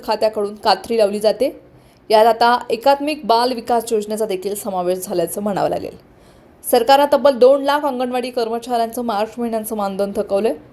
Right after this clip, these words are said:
यामुळे आता आम्ही जगायचं कसं, असा प्रश्न अंगणवाडी कर्मचाऱ्यांकडून करण्यात येत आहे.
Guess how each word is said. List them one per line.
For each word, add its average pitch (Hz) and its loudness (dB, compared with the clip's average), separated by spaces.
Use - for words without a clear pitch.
यामुळे 214 2
आता 214 2
आम्ही 220 0
जगायचं 247 2
कसं, 220 -6
असा 185 -6
प्रश्न 233 -6
अंगणवाडी 196 -4
कर्मचाऱ्यांकडून 196 -4
करण्यात 160 -2
येत 147 -4
आहे. - -10